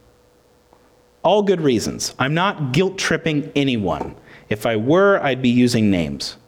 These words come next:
Whelan. Anyway, no, I'm just kidding. <laughs> I picked a random name. <laughs> I was gonna do Jackie, but I always pick on Jackie, so. <laughs>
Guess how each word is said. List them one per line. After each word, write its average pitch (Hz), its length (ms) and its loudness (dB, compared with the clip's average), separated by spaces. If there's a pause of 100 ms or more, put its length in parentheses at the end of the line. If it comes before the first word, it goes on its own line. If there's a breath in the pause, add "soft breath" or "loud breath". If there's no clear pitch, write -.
(1400)
Whelan. 87 420 0 (160)
Anyway, 131 260 -2
no, 170 120 4
I'm 123 120 0
just 117 140 -2
kidding. - 300 -2
<laughs> - 40 -2 (2250 loud breath)
I - 160 -2
picked - 200 -2
a 214 60 2
random 165 340 0
name. 117 280 0
<laughs> - 60 0
I - 1600 0
was 185 140 0
gonna 220 200 4
do 190 120 4
Jackie, 170 460 0
but 151 160 2
I 151 140 2
always 131 260 2
pick 113 260 -4
on 90 160 0
Jackie, 85 440 -2
so. 107 300 0
<laughs> - 60 -6